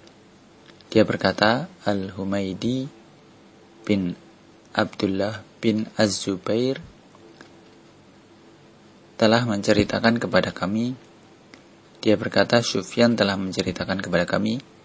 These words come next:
Dia berkata, "Yahya bin Sa'id Al-Ansari telah menceritakan kepada kami." Dia berkata, Muhammad bin Ibrahim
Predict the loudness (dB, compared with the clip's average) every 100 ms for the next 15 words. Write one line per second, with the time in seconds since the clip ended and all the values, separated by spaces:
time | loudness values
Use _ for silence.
0 | -20 -20 -20 -20 -20 -20 -20 -4 -2 -2
1 | -2 -2 2 4 4 0 -6 -2 2 4
2 | 2 -2 -6 -4 -4 -4 -4 -8 -6 -6
3 | -4 -6 -2 0 0 -2 -4 -4 -2 -4
4 | -8 -6 -6 -6 -2 -2 -2 -2 -2 -4
5 | -4 -4 -4 -8 -20 -20 -20 -20 -20 -20
6 | -20 -20 -20 -20 -20 -20 -2 0 0 0
7 | 2 4 4 2 -2 -4 2 2 2 -6
8 | -20 -6 -4 -2 -4 -4 -4 -4 -4 -6